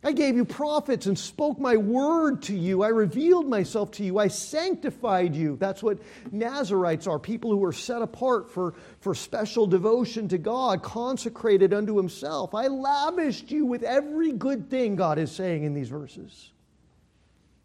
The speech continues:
And yet they despised his word. They rejected him. They preferred the things of the world.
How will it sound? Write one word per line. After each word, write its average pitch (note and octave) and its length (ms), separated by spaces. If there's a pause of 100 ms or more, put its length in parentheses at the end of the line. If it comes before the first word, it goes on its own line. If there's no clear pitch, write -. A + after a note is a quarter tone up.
And D3 160
yet G#3 300
they F3 100
despised F#3+ 840
his F3+ 500
word. C#3 380 (340)
They D#3 140
rejected F#3 840 (120)
him. D3+ 320 (240)
They F3 120
preferred G#3+ 920 (180)
the F3 100
things F#3 440
of E3 220
the E3+ 80
world. D#3 640